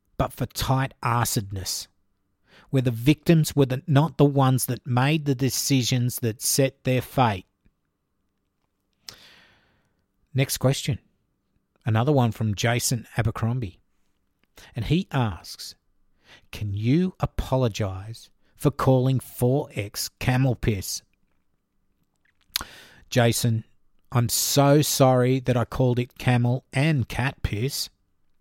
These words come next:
To tell you the truth, I don't know what camel or cat piss tastes like. So, there. Sorry. And one last question from Karen.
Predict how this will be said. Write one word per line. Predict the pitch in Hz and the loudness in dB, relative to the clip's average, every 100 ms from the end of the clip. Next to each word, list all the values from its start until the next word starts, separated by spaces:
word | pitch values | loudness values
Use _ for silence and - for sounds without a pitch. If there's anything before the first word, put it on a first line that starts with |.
| _ _ - - - - | _ _ -20 -20 -20 -12
To | - | -8
tell | - 147 151 | 0 2 4
you | 147 | 4
the | 143 | 2
truth, | - 131 120 117 - _ _ _ - | 0 2 4 2 -6 _ _ _ -4
I | 113 | -2
don't | - 120 127 _ | 2 0 0 _
know | 113 110 117 113 | -4 2 4 6
what | 107 107 - - | 4 0 -2 -4
camel | 120 110 107 113 | 0 0 -2 -4
or | 117 - | -6 -6
cat | - 107 - | -6 -6 -6
piss | - 107 - | -4 -4 -6
tastes | - 104 90 - | -6 -6 -6 -6
like. | 98 95 - _ _ _ - | -8 -10 -16 _ _ _ -14
So, | - 110 107 101 _ _ _ _ _ - | -6 -2 0 -2 _ _ _ _ _ -10
there. | - 101 87 - _ - | -4 -2 -4 -12 _ -14
Sorry. | - 110 90 _ _ _ _ _ _ _ _ _ - | -6 -4 -4 _ _ _ _ _ _ _ _ _ -2
And | 131 | 2
one | 127 123 | 4 4
last | 123 123 - | 4 2 0
question | - 131 - 135 123 | 2 2 4 2 2
from | 139 127 123 | 2 0 0
Karen. | 139 139 147 139 156 | 2 4 4 2 0